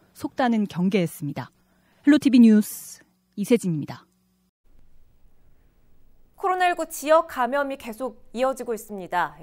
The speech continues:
Speaker 2: 부천의 한 요양원에서도 시설 내 집단 감염이 발생했는데요. 이 같은 지역사회 소규모 감염이 지속되면서 정부 차원의 대책과 함께 이제는 지역에서도 보다 촘촘한 방역과 관리가 필요하다는 목소리가 나오고 있습니다.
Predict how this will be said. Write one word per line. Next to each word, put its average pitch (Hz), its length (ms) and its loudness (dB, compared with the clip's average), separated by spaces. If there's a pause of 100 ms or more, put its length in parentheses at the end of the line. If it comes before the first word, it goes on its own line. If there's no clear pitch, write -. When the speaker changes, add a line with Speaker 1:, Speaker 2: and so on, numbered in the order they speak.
Speaker 2:
부천의 311 400 -2
한 294 200 -6
요양원에서도 269 800 -2
시설 349 380 -2
내 285 80 -4
집단 240 540 -4
감염이 220 680 -6
발생했는데요. 208 960 -10 (340)
이 240 80 -8
같은 285 280 -4
지역사회 302 680 0
소규모 330 500 -4
감염이 226 500 -8
지속되면서 214 1000 -10 (240)
정부 240 340 -4
차원의 294 380 0
대책과 247 520 -6
함께 247 600 -8 (180)
이제는 320 580 -4
지역에서도 269 920 0
보다 214 260 -6
촘촘한 294 600 -10
방역과 233 840 -4
관리가 202 380 -10
필요하다는 254 760 -10
목소리가 214 400 -10
나오고 160 300 -12
있습니다. - 500 -20